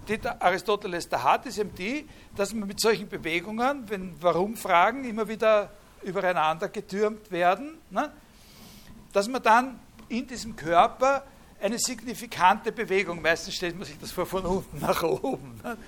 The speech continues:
also sozusagen zu immer allgemeineren Feststellungen macht.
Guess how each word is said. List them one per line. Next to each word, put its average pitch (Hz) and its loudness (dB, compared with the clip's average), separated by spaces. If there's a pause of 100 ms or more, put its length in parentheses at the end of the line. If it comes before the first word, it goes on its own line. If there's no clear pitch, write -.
(160)
also 190 0
sozusagen 196 0 (280)
zu 185 -4
immer 202 0
allgemeineren 165 2 (640)
Feststellungen 135 -4
macht. 135 -4